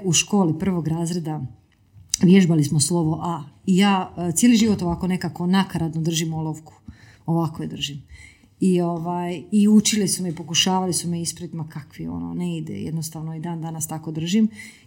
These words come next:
I sjećam se kako jako stišćem olovku i ta olovka ureže to A onako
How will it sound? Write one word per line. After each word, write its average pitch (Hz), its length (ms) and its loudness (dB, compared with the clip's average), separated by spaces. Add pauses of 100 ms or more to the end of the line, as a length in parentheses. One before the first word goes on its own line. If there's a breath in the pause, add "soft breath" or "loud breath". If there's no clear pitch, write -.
I 175 100 2
sjećam 220 300 4
se 202 140 0
kako 196 500 -2
jako 196 500 2
stišćem 180 580 0
olovku 202 480 0
i 196 100 -2
ta 196 180 0
olovka 196 500 -2
ureže 185 460 4
to 185 380 -6
A 180 360 0
onako 180 680 -2